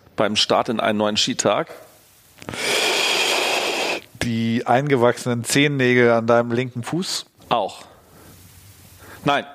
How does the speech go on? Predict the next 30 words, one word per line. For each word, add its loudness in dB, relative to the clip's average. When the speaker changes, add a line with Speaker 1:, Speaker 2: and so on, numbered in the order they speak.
Speaker 1:
schlimmer. 0
Viel, -2
viel -4
schlimmer. -4
Also, 0
du -10
stehst -2
morgens 2
auf, 2
draußen -2
scheint -2
die -2
Sonne, 2
blauer 2
Himmel, 2
du -14
hast -4
gerade 0
gefrühstückt, -2
bist -2
auf 2
dem 0
Weg 0
zur 2
ersten -2
Gondel, 2
frische 0
Luft, 0
alles 0
super. -2